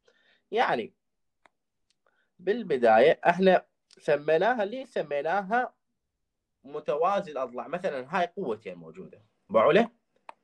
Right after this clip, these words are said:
قوتين. أنا ليش سميت هاي طريقة، طريقة متوازي الأضلاع؟ ليش سمت متوازي الأضلاع وليش سمت مثلث؟ طريقة المثلثات.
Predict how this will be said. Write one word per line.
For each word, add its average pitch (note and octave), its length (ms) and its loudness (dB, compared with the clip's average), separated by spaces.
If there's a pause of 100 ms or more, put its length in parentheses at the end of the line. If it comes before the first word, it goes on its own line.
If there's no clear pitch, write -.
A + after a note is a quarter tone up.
(260)
قوتين. F3+ 540 4
أنا A#3+ 140 2
ليش D4+ 200 -2
سميت G3+ 560 -6
هاي E3 680 -4 (460)
طريقة، F#3 520 -2
طريقة D#3+ 460 -6
متوازي D3 520 -4
الأضلاع؟ A#2+ 520 -8 (600)
ليش G3+ 280 -4
سمت F3 400 -4
متوازي C#3+ 400 -4
الأضلاع B2 360 -6
وليش F3 240 -4
سمت E3+ 420 -4
مثلث؟ B2 640 -6 (460)
طريقة B2+ 380 6
المثلثات. A#2 760 -4